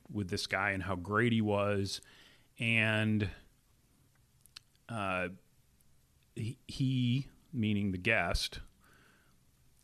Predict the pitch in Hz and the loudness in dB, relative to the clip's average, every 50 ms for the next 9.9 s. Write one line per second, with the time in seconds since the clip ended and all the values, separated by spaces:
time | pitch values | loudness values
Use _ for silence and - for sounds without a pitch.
0 | _ _ _ _ _ _ - - - - - 147 165 165 - 147 120 - - 107 | _ _ _ _ _ _ -4 -2 0 4 4 4 4 4 2 -2 -2 0 0 0
1 | 98 101 101 104 107 110 110 - - 139 123 123 147 196 220 143 - - - - | 2 2 2 0 -2 -4 -6 -6 -2 0 2 6 6 6 4 4 0 -4 -8 -14
2 | - - - - - - - - - - _ _ _ _ _ _ _ _ - - | -14 -14 -14 -20 -20 -20 -20 -20 -20 -20 _ _ _ _ _ _ _ _ -20 -20
3 | - - - - - - - - _ - - - - - - - - _ _ _ | -20 -20 -20 -20 -20 -20 -20 -20 _ -20 -20 -20 -20 -20 -20 -20 -20 _ _ _
4 | - _ _ _ - - - - - 113 117 123 127 127 127 127 127 127 127 127 | -20 _ _ _ -18 -18 -16 -12 -8 -4 -2 0 2 2 4 4 4 4 4 2
5 | - - - - _ _ _ - - - 185 165 170 156 147 135 123 123 123 123 | -2 -10 -16 -20 _ _ _ -6 0 2 4 6 6 6 6 6 6 4 4 4
6 | 127 123 113 110 104 98 - - 131 117 104 87 71 64 - - - _ _ _ | 2 2 0 0 -2 -4 -4 -2 -2 -2 -2 -2 -6 -10 -18 -20 -20 _ _ _
7 | _ _ _ _ - - - - - - - - - - - _ _ _ _ _ | _ _ _ _ -20 -20 -20 -20 -20 -20 -20 -20 -20 -20 -20 _ _ _ _ _
8 | _ _ _ _ - - - - 135 151 151 135 143 131 107 113 120 117 110 110 | _ _ _ _ -16 -2 4 6 6 6 6 4 2 0 0 0 0 0 0 -2
9 | 101 - - 110 101 95 92 95 104 117 123 123 123 123 117 113 117 | -2 -4 -6 -6 -4 -2 -2 0 2 2 4 4 4 4 2 0 -2